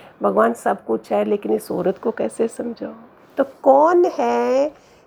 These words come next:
जिसका नोर जगा हुआ है, समझ रहा है कि ये क्या है? अगर नोर सोया पड़ा है तो कैसे होगा? अपनी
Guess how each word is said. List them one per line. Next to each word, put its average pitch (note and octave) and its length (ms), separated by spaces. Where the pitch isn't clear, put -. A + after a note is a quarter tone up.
जिसका A3+ 480
नोर G#3+ 420
जगा F3 420
हुआ G#3 360
है, G#3 460
समझ G#3 500
रहा G3 340
है F#3+ 680
कि A#3 420
ये G3+ 140
क्या G3 640
है? F#3+ 480
अगर F#3+ 200
नोर G3 280
सोया G#3+ 440
पड़ा G3 360
है F#3+ 600
तो A3+ 260
कैसे G#3+ 580
होगा? F#3 760
अपनी D#4 520